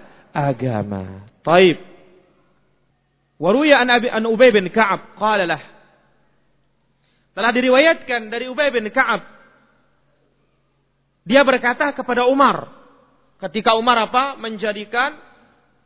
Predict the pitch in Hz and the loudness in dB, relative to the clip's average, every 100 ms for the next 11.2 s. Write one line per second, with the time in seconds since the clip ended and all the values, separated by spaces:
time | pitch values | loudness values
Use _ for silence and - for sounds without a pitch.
0 | _ 214 233 226 233 262 247 226 247 226 | _ -6 -4 -4 -4 -4 -2 -2 -4 -2
1 | 233 262 254 226 190 233 - 233 247 233 | -2 -2 -4 -8 -8 -8 -6 -6 -2 -4
2 | 233 262 247 214 220 262 254 294 320 - | -4 -8 -8 -6 -6 -4 -2 -2 -4 -16
3 | _ _ _ _ - 220 220 240 214 208 | _ _ _ _ 2 4 4 2 2 2
4 | 254 262 - _ _ _ _ _ _ _ | 0 -4 -20 _ _ _ _ _ _ _
5 | _ 277 285 269 254 226 226 330 330 320 | _ -8 -8 -10 -8 -8 -8 -8 -6 -6
6 | 277 330 320 262 240 214 208 190 160 113 | -2 0 -2 0 2 2 0 0 -6 -8
7 | - _ _ _ _ _ _ - 220 277 | -20 _ _ _ _ _ _ 0 4 4
8 | 277 320 294 254 294 330 269 277 269 262 | 4 0 -2 -4 -12 -12 -8 -8 -6 -8
9 | 214 320 330 294 294 330 320 226 190 - | -2 -2 0 -4 -4 -4 -4 -4 -4 -8
10 | - _ _ _ _ _ - 160 - 180 | -20 _ _ _ _ _ -10 -8 -2 0
11 | 170 | 0